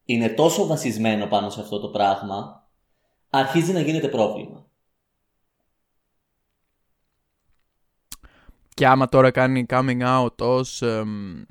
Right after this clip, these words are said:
Speaker 2: οτιδήποτε, θα πάψει να είναι πρόβλημα επιτόπου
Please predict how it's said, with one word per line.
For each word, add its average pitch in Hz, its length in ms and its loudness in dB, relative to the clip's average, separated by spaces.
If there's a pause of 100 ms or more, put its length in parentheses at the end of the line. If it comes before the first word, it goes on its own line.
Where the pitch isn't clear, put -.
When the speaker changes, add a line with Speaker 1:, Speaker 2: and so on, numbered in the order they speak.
(420)
Speaker 2:
οτιδήποτε, 123 720 -4 (1600)
θα - 260 -6
πάψει 127 320 2
να 127 60 0
είναι 123 80 -2
πρόβλημα 135 340 -2
επιτόπου 123 500 -4